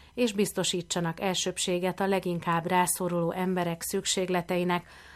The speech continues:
a megfelelő szubszidiaritás alkalmazásával. Az úgynevezett alulról építkező szubszidiaritás, ami segít, hogy figyeljünk szomszédainkra, megmutatja, hogy a családi gazdaságokban szükség van a női géniusz sajátos hozzájárulására.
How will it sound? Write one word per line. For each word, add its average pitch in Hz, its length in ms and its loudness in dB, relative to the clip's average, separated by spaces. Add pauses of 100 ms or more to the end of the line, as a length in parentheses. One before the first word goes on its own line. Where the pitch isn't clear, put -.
(140)
a 269 100 2
megfelelő 196 640 2
szubszidiaritás 165 1120 -2
alkalmazásával. 170 1400 2 (720)
Az 190 140 -2
úgynevezett 180 580 0
alulról 208 480 2
építkező 170 640 -2
szubszidiaritás, 185 1120 0 (240)
ami 170 200 -2
segít, 190 480 0
hogy 170 160 -6
figyeljünk 180 500 0
szomszédainkra, 180 1000 0 (460)
megmutatja, 202 680 2
hogy 202 160 0
a 190 120 0
családi 208 440 2
gazdaságokban 180 1000 2 (260)
szükség 190 520 0
van 185 180 4
a 196 80 2
női 208 340 2
géniusz 175 640 0
sajátos 170 640 0
hozzájárulására. 170 1400 2